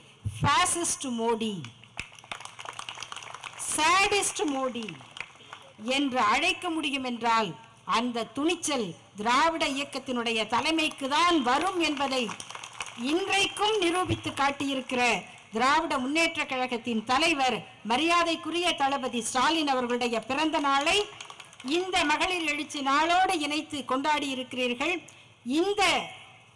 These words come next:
கருத்துக்களை நம்முடைய சகோதரிகள், நமது அண்டை வீட்டில் இருப்பவர்கள்,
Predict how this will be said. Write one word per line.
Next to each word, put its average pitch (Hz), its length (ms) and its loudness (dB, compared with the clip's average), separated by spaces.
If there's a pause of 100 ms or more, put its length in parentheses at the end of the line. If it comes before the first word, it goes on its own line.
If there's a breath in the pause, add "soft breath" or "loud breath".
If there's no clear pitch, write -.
கருத்துக்களை 339 840 0 (320)
நம்முடைய 254 480 0
சகோதரிகள், 320 800 0 (800)
நமது 254 320 -4
அண்டை 302 360 4
வீட்டில் 294 300 -2
இருப்பவர்கள், 330 760 0